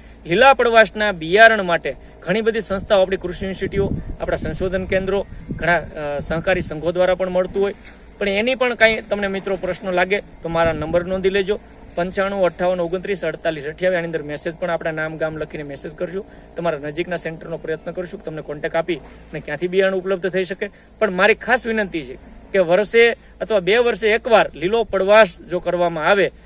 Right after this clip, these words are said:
અને એક, બે વીઘા, ત્રણ વીઘામાં ટ્રાય કરો, તમને ચોક્કસથી જે રાસાયણિક ખાતરોની અત્યારે આપણે લાઈમાં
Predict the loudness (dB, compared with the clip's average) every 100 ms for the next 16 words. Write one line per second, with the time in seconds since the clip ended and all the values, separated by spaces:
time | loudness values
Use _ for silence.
0 | -14 -8 -4 2 2 4 2 4 4 4
1 | 4 0 -2 -2 -2 -4 -2 -2 0 -2
2 | -2 -2 -10 -20 -2 -2 0 0 -2 -4
3 | -10 -16 6 6 6 2 0 0 -2 -2
4 | 2 2 2 0 0 -2 -2 -2 -4 -6
5 | -2 2 4 4 4 2 4 4 4 2
6 | -2